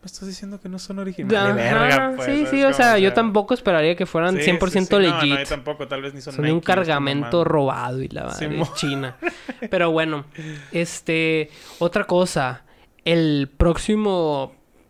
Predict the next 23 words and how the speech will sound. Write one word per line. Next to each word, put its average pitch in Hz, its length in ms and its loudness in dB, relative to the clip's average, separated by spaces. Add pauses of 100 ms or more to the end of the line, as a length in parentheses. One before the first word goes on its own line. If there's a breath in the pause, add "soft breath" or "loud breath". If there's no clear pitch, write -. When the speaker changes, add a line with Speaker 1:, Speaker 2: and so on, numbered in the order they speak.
(180)
Speaker 2:
rumor, 180 800 2 (200)
porque 175 240 -2
no 160 120 2
es 160 80 0
bombazo, 175 680 0 (160)
sería 165 320 2
un 208 120 4
bombazo, 247 560 0
pero 185 280 0
no, 156 520 -4
no 160 180 -4
está 165 260 -6
nada 170 220 0
asegurado. 165 520 0 (520 loud breath)
Fuentes 220 960 -2 (800 soft breath)
de 160 240 0
la 147 140 2
N 160 160 2
B 156 160 2
A 135 260 -4 (140)
sugieren, 147 880 -4
o 156 80 -2
bueno, 139 300 -2